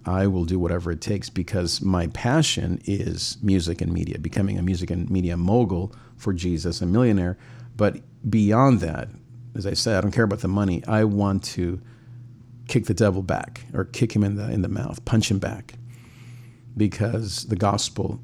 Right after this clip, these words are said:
<clears throat> is what we need. And kids and young people and young and old are destroying their lives through drugs and alcohol and horrible music and horrible content.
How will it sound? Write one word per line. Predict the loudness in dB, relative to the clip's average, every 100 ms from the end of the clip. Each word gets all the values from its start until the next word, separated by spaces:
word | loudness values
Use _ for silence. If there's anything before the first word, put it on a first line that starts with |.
| -4
<clears throat> | -2 0 0
is | 2
what | 2
we | 2 2
need. | 2 -2 -8 -16 -6
And | -4 -2
kids | 2 4 4 0
and | -2 0
young | 2 0
people | 0 -2 0 -2 -2
and | -2 -2 0
young | 2 4
and | 4
old | 2 0 -2
are | -4 -4 -4 -8 -14 -20 -20 -20 -20 -16 -6
destroying | -4 2 6 8 8
their | 6
lives | 4 2 0 -2 -4 -8 -10 -20 -20 -20 -20 -14
through | -6 -4
drugs | 0 2 2 0
and | 0
alcohol | 0 0 -2 -2 0 0 -2
and | -4 -6 -8 -2
horrible | 2 4 4 4
music | 4 2 0 -2
and | -2
horrible | 2 2 2 0
content. | 0 0 0 -2 -2 -4